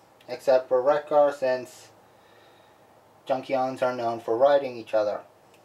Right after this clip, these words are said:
And he was actually meant to be ridden by Cybertronians, so big works. Okay,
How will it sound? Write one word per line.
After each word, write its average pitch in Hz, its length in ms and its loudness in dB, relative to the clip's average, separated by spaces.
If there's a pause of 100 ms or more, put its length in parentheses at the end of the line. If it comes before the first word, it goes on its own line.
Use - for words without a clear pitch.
(460)
And 117 240 -8
he 127 140 -10
was 127 180 0
actually 127 420 -2
meant 147 380 -6
to 117 420 -8
be 120 440 -10 (340)
ridden 135 300 -6
by 113 160 2
Cybertronians, 110 1160 -4
so 110 360 0 (600)
big 113 220 -4
works. - 520 0 (2500)
Okay, 127 560 -4